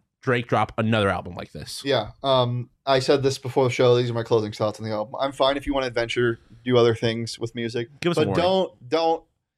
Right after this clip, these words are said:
Speaker 2: bait and switch us, like, 'cause everybody was not, no one was expecting him to
Speaker 1: That's what
Speaker 2: drop
Speaker 1: I'm saying.
Speaker 2: an all one dance album, an all reggaeton type album, club music, dance music, whatever. It just, it's not for a lot of the Drake fans. And if you're going to do it, do it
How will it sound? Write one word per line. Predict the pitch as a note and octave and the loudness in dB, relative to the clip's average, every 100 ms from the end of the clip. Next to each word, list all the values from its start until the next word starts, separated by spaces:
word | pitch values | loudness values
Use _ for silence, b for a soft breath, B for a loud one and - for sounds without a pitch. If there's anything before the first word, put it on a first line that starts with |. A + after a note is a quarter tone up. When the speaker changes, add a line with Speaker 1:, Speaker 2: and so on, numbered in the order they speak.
| _ _ _ - | _ _ _ -8
Speaker 2:
bait | B2 C#3 | -2 -2
and | C3 | -2
switch | A#2+ C3 A#2+ B2 | -4 0 2 2
us, | G#2+ - | 2 2
like, | A2 G#2 - - B2+ B2 B2 | 0 0 -4 -10 -8 -8 -2
'cause | F#3 F#3+ - | 0 0 2
everybody | A#3 G3+ E3+ D3 | 2 2 2 0
was | C3 | 0
not, | C#3 C3+ D#3 | -2 -4 -2
no | F#3+ | 0
one | A#3 G3 | 2 2
was | D#3+ C3+ | 0 0
expecting | C3 C#3+ C3+ B2+ | -2 -2 0 0
him | B2 | 0
to | A#2 | 0
Speaker 1:
That's | B2+ | 2
what | |
Speaker 2:
drop | A#2+ | 2
Speaker 1:
I'm | A2+ | 0
saying. | - F4 F4+ F#3 C#3 | -4 -4 -4 -4 -4
Speaker 2:
an | D3+ D3+ | -4 -2
all | D#3+ E3+ F3+ F3 | 0 2 2 0
one | C#3 D3 D3 | 0 0 0
dance | C#3 B2+ B2 - | 0 -2 -4 -4
album, | A#2 A2 G#2 | -2 -4 -6
an | A#2 | -4
all | B2 C3+ C3 | 2 2 2
reggaeton | C#3 C#3 C#3 C#3 C3 | 2 2 -2 -2 -2
type | B2 A#2+ A#2 | -2 -2 -2
album, | A2 A2 A#2 A2+ _ _ _ | -2 -2 -6 -10 _ _ _
club | - C#3+ C#3+ | -4 2 2
music, | C#3 C3+ C3 A2 | 2 2 0 0
dance | B2 B2 - | -2 -2 -2
music, | B2+ A#2+ A2+ | -4 -2 -2
whatever. | A#2 B2 A#2+ A#2+ | 0 0 0 -2
It | B2+ | -2
just, | C#3 B2+ b b b b b - | -4 -8 b b b b b -4
it's | D#3+ | -2
not | E3+ G3 G3+ | 0 0 2
for | F#3+ | 2
a | F3 | 4
lot | D#3 D#3+ | 4 4
of | E3 C#3+ | 2 0
the | D3 | 0
Drake | D3 D3 | 0 0
fans. | D3 D#3 D#3 D3 | 0 0 0 -4
And | - D3 C3+ | -6 -4 -2
if | C3 | 0
you're | C#3+ | 0
going | C3+ D#3 D#3+ | 0 0 0
to | D#3 | -4
do | C3+ C#3 | -2 0
it, | C#3+ - _ _ - | 0 -2 _ _ -2
do | F3 | 0
it | D#3+ | 0